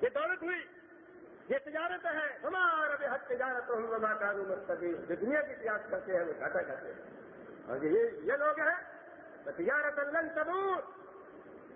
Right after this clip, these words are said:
یہ ایسی تجارت کرتے ہیں جن کو امید ہے کہ کبھی گھاٹا نہیں کرے۔ مولا کے دربار میں جمع کرائے تو گھاٹا پڑے، ابھی نہیں۔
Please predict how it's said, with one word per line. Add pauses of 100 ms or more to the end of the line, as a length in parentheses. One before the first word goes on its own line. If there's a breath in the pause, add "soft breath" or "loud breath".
یہ
ایسی
تجارت
کرتے
ہیں
جن
کو
امید
ہے
کہ
کبھی
گھاٹا
نہیں
کرے۔ (1200)
مولا
کے
دربار
میں
جمع
کرائے
تو
گھاٹا
پڑے، (320)
ابھی
نہیں۔